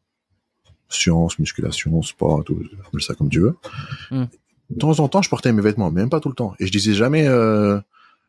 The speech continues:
Speaker 1: acheter
Speaker 2: Ouais.
Speaker 1: ou code promo. J'ai juste porté, t'as vu ?
Speaker 2: Ouais.
Speaker 1: La visibilité, juste porté. Donc ça, ça me suffisait. Donc c'est comme ça que j'ai créé ma chaîne YouTube à la base, pour ça.
Speaker 2: D'accord.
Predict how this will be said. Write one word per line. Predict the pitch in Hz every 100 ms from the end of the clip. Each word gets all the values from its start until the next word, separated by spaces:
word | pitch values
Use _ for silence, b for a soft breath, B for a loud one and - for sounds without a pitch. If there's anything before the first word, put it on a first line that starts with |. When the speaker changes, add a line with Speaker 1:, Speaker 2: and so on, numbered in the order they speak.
| _ -
Speaker 1:
acheter | 95 113 98
Speaker 2:
Ouais. | 104
Speaker 1:
ou | 101
code | - 90
promo. | - 104 98 98
J'ai | 98 147
juste | 175 185
porté, | - 147 104 92 _
t'as | 90
vu ? | 98 _ _ _ _ - _ -
Speaker 2:
Ouais. | 113 127
Speaker 1:
La | 98
visibilité, | 98 98 92 92 - 92
juste | 135 -
porté. | 101 -
Donc | - _ _ _ -
ça, | - 110
ça | - 123
me |
suffisait. | 120 107 95 - _ _ _ B B B B B
Donc | 175
c'est | -
comme | - 127
ça | 151
que |
j'ai | 110
créé | - 104
ma | 95
chaîne | 90 90
YouTube | 87 80
à | 80
la |
base, | - - - _ _ _
pour | -
ça. | - - _
Speaker 2:
D'accord. | 190 - 156 156